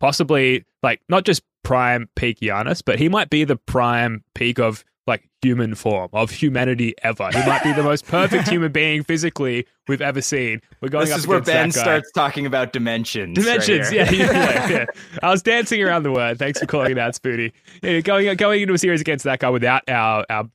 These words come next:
Speaker 1: defensive anchor, um, was always going to be tough. So I know that, you know, people are singing it off a mountain that, uh, you know, Chris Middleton was missing from the series. But, you know, without Time Lord going into that, that was a huge ask for the Celtics to come out on top.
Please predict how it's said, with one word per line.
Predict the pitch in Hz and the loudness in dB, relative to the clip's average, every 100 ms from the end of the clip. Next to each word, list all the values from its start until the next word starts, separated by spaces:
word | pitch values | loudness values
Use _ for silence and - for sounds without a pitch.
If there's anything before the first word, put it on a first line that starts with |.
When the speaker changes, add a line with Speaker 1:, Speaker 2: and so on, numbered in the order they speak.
| _ | _
Speaker 1:
defensive | 127 120 113 113 | -6 -4 -6 -4
anchor, | 107 110 113 101 104 98 _ | -4 -4 -4 -2 -2 -4 _
um, | 123 113 | -6 -4
was | 123 | -2
always | 135 135 | 2 2
going | 127 120 | 0 -2
to | 113 | -2
be | 107 | -6
tough. | - 107 - | -2 -2 -2
So | - 123 | -2 0
I | 120 127 | 0 0
know | 135 143 143 | 2 4 4
that, | 131 120 113 - _ _ _ | 4 4 2 -2 _ _ _
you | 131 | -4
know, | |
people | - 160 156 | 0 0 4
are | 139 135 123 | 4 2 0
singing | - 170 170 | 2 2 2
it | 165 | 2
off | 143 127 | 2 0
a | |
mountain | 117 120 127 123 131 | 0 -2 -4 -10 -6
that, | - 107 | -4 -2
uh, | 127 117 104 101 | -2 0 0 -4
you | - | -2
know, | 110 107 | -2 -2
Chris | - 131 120 | 0 0 0
Middleton | 117 113 120 | -2 -2 -2
was | 110 - _ - | -4 -6 _ -4
missing | 120 131 | -2 -2
from | 120 120 | -4 -6
the | 107 | -4
series. | - 113 107 110 113 - _ _ - | -2 0 2 0 -2 -4 _ _ -2
But, | 110 107 104 - | 2 4 2 0
you | 123 | -2
know, | 107 | 0
without | 123 127 123 | 2 2 0
Time | 120 113 | -2 0
Lord | 110 104 | 0 0
going | 110 101 | 0 -2
into | 101 - | -4 -4
that, | 98 101 98 | -2 -2 0
that | 104 | 0
was | 101 | 0
a | 104 | 0
huge | 135 120 117 | 0 2 2
ask | 104 - | 0 -2
for | 104 | -10
the | 104 | -4
Celtics | 107 98 98 | -4 -4 -8
to | - | -8
come | 101 101 | -6 -4
out | 95 95 | -2 -4
on | 92 | -4
top. | - 113 101 | -2 0 -2